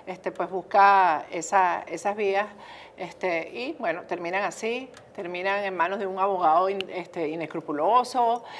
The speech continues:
eh, terminan muertos en, en, eh, eh, con, eh, eh,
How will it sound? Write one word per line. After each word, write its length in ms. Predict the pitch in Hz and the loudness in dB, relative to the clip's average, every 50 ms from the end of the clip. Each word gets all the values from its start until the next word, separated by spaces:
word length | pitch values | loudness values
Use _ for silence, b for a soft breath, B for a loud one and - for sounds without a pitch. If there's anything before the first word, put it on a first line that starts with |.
| B B B B | B B B B
eh, 360 | 190 185 180 170 165 165 160 160 | -6 -4 -2 0 0 -2 -2 -2
terminan 420 | 175 160 165 170 175 196 196 196 | -4 -6 -4 -4 -2 -2 -2 -2
muertos 580 | 196 196 196 202 196 196 190 190 - 208 202 196 196 196 | -2 -2 0 2 2 2 0 0 2 2 2 2 2 -2
en, 260 | 175 185 180 175 180 170 | -2 -4 -4 -4 -6 -8
en, 580 | 151 160 - - 165 165 170 165 147 143 143 B B B B B B B | -10 -10 -8 -8 -8 -8 -6 -8 -10 -12 -14 B B B B B B B
eh, 800 | - 175 165 156 151 147 120 95 - - - 180 165 - 151 156 | -2 0 2 2 2 0 -2 -6 -8 -6 -4 -2 -2 -2 -6 -10
eh, 40 | - - | -12 -6
con, 160 | - 196 180 180 | -4 -2 -2 -2
eh, 320 | - - 175 175 - - | -4 -4 -4 -4 -4 -4
eh, 160 | - 214 202 | -4 -4 -4